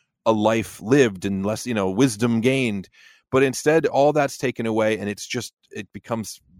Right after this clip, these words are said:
bitterly tragic for no reason. When you're, when it's a fable and you're in charge of the way the story is told like that, you don't have to be true to any, uh, history. A-, and even the,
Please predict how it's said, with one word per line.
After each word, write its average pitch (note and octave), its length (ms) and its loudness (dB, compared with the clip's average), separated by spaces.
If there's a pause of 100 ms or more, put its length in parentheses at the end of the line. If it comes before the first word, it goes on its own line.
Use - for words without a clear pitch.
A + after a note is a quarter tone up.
bitterly A2 580 -2
tragic B2+ 440 0
for - 140 -4
no G2+ 80 -2
reason. G2+ 560 -4 (460)
When A#2 160 0
you're, E3+ 180 4
when D3 180 0
it's C#3+ 120 -8
a C#3+ 40 0
fable E3 480 0
and B2+ 100 -2
you're C#3+ 160 0
in C#3+ 100 -2
charge D#3 420 0
of C3+ 80 -4
the C3 100 0
way C3 140 2
the B2 80 -2
story C3+ 320 0
is A2+ 100 -4
told E3+ 280 4
like G2+ 200 -2
that, G2 140 -2
you A2 60 0
don't A#2+ 100 -2
have C3 100 -4
to - 80 -12
be A2 80 -4
true D#3 340 0
to B2 140 2
any, G#2+ 360 -2 (800)
uh, G2+ 580 -2
history. B2+ 640 0
A-, A2+ 240 -2
and C3 100 0
even F3 220 2
the, C3+ 80 4